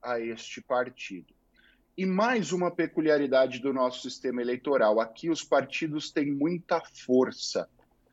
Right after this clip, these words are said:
Diariamente também nós acompanhamos críticas feitas por inúmeras pessoas em relação à força dos partidos políticos, e essa é uma verdade. Então, o pros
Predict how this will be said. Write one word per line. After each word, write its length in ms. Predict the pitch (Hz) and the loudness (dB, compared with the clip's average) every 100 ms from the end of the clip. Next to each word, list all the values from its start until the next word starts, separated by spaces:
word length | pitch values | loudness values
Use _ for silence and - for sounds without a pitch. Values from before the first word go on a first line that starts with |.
| _ _ - 92 104 104 101 - - | _ _ -18 -14 -12 -10 -12 -16 -4
Diariamente 1040 | 131 180 185 156 143 123 117 131 127 - | 2 6 6 6 6 6 4 0 -4 -4
também 340 | 120 107 123 | -2 0 0
nós 220 | 135 123 123 | 2 0 -2
acompanhamos 720 | 117 120 113 117 117 113 - | -4 -6 -2 -2 -2 -4 -4
críticas 760 | - 120 160 - - 107 - - - _ | 0 0 0 -2 -2 -2 -2 -10 -20 _
feitas 800 | - 117 123 127 107 - - - - | -4 2 2 2 -4 -4 -10 -14 -2
por 160 | 120 | 0
inúmeras 560 | 110 104 120 117 107 110 | 2 2 2 4 2 0
pessoas 760 | - 101 - 127 139 127 - - - - | -4 -6 0 4 4 4 -2 -12 -20 -8
em 140 | 110 | -4
relação 880 | 110 120 120 113 - 131 135 131 110 _ | 2 4 4 2 0 2 2 0 -6 _
à 160 | 113 | -4
força 560 | 113 - 131 160 - 127 | -4 -6 -2 -2 -2 -6
dos 180 | 113 - | -6 -4
partidos 540 | 123 107 - 110 113 | -4 -4 -6 -10 -12
políticos, 680 | - 151 131 143 - 151 - - - | -2 0 2 0 -2 -8 -10 -14 -10
e 140 | 170 151 | 2 4
essa 400 | 147 - 175 151 | 4 2 0 2
é 140 | 131 | 2
uma 240 | 139 135 | -2 -4
verdade. 720 | 139 160 160 131 107 95 - - _ _ | -6 -6 -4 0 0 -2 -10 -16 _ _
Então, 400 | 120 127 160 190 | -10 -2 0 0
o 60 | 175 | -2
pros 760 | - 139 151 165 - - - | 0 4 6 6 4 -8 -16